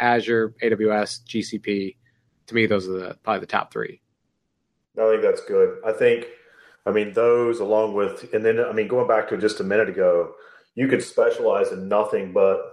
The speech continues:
Speaker 2: you know, high level at networking or security in any of these public clouds. So I think there's a bit of knowing a lot of things across the board, and then there's still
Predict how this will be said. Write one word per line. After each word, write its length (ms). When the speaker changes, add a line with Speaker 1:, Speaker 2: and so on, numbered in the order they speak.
Speaker 2:
you 100
know, 280
high 240
level 420
at 160
networking 800
or 160
security 640
in 80
any 220
of 80
these 180
public 300
clouds. 320
So 120
I 80
think 180
there's 200
a 160
bit 180
of 200
knowing 420
a 60
lot 220
of 160
things 300
across 340
the 80
board, 400
and 100
then 160
there's 220
still 540